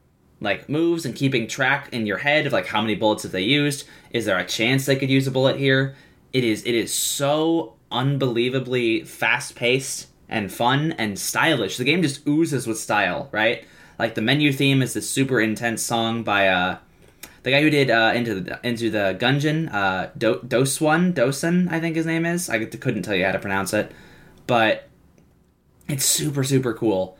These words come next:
Um, one thing that I really liked about this game that I noticed only after playing it online a bunch was that the more kills are got in the game, the more backing instrumentals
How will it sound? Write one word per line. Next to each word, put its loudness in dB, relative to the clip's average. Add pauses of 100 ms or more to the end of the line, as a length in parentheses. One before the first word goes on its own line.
(380)
Um, 2
one 2
thing 0
that 2
I 6
really 2
liked 0
about -2
this -8
game -4
that -4
I -4
noticed -4
only -2
after 0
playing -2
it -4
online 0
a 0
bunch -4
was 0
that -2 (1300)
the 0
more 2
kills 0 (220)
are 2 (100)
got 0
in -2
the -2
game, -2 (360)
the -4
more 2
backing 0
instrumentals -4